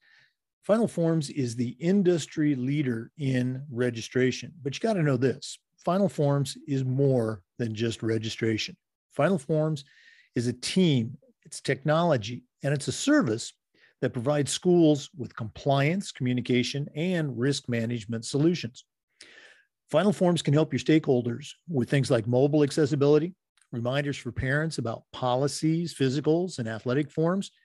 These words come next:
can help with team communication, attendance, and even certification management for coaches. For A Ds, Final Forms can help with eligibility, with rosters, and all the reports that come across your desk. Plus,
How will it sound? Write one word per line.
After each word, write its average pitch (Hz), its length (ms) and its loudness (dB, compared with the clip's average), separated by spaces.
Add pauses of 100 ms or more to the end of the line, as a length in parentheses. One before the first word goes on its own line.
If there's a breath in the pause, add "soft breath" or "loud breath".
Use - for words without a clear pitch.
(480 soft breath)
can 147 100 2
help 160 160 4
with 123 100 -4
team 180 260 0
communication, 170 1040 -2
attendance, 175 680 -2
and 127 100 -2
even 139 180 0
certification 156 640 -4
management 135 560 -6
for 131 120 -10
coaches. 151 540 2 (480 soft breath)
For 165 120 4
A 185 100 6
Ds, 196 440 2 (180)
Final 143 220 -4
Forms 156 260 -2
can 139 140 -2
help 147 200 0
with 123 140 -4
eligibility, 135 960 0 (100)
with 104 140 -12
rosters, 175 840 0
and 127 140 -8
all 208 240 -2
the 202 100 2
reports 156 520 2
that 123 160 -10
come 143 160 0
across 127 360 0
your 120 120 -2
desk. 120 380 0 (140)
Plus, 226 480 -2